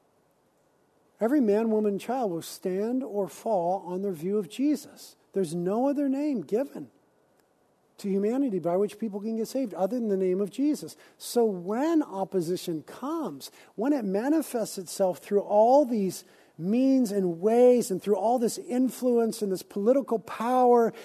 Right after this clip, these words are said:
and how many subscribers and readers and how big the platform, we as the people of Jesus gotta keep taking it back to Jesus. And then finally, Peter calls for a prayer meeting.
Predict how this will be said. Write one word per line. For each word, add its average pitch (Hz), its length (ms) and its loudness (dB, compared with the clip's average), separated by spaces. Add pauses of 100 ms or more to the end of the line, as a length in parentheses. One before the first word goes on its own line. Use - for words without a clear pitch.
(160)
and 196 120 -2
how 226 160 0
many 254 220 2
subscribers 240 840 0
and 196 200 -2
readers 247 520 2
and 208 100 -2
how 247 180 2
big 226 360 0
the 240 100 4
platform, 247 840 2 (200)
we 269 440 4
as 214 280 2
the 185 120 0
people 311 500 2
of 247 100 2
Jesus 226 440 0 (180)
gotta 196 180 2
keep - 360 0
taking 233 340 2
it 196 220 -2
back 214 340 0
to 185 140 -10
Jesus. 147 760 -8 (3000)
And 180 140 0
then 185 140 6
finally, 180 480 4 (1400)
Peter 180 240 4
calls 175 300 4
for 165 120 0
a 143 60 -2
prayer 170 260 4
meeting. 143 360 -4